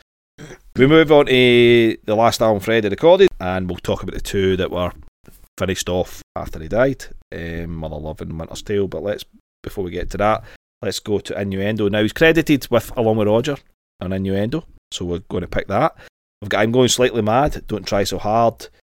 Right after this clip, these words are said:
I think was, um, along with John, I think it was. Um, All God's People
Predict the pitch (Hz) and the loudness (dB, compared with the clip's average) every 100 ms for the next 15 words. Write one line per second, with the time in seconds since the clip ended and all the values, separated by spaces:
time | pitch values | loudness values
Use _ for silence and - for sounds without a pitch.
0 | _ _ _ - 101 95 92 - - - | _ _ _ -6 -4 -4 -8 -8 -10 -8
1 | 95 92 92 92 95 95 - 107 120 127 | -6 -4 -4 -4 -4 -4 -2 0 0 -4
2 | 127 127 131 147 156 - - - 110 98 | -10 -10 -6 -6 -8 -14 -16 -10 -8 -6
3 | 98 98 104 107 104 98 - 101 - 104 | -6 -4 -2 0 -2 -2 -6 -8 -2 0
4 | 101 95 | 0 -4